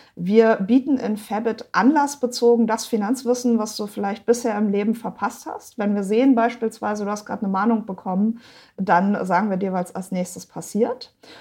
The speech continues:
Und durch unseren verhaltenswissenschaftlichen Ansatz haben wir natürlich auch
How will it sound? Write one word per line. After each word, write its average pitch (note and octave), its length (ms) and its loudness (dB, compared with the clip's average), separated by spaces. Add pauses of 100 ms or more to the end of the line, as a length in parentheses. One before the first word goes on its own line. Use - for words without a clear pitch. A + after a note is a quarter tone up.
(200)
Und B3+ 420 2
durch B3 180 2
unseren A#3 280 0
verhaltenswissenschaftlichen G#3+ 1200 -4
Ansatz A#3 720 0
haben G3+ 240 0
wir A3+ 400 4
natürlich A#3+ 800 -2
auch G#3+ 380 -2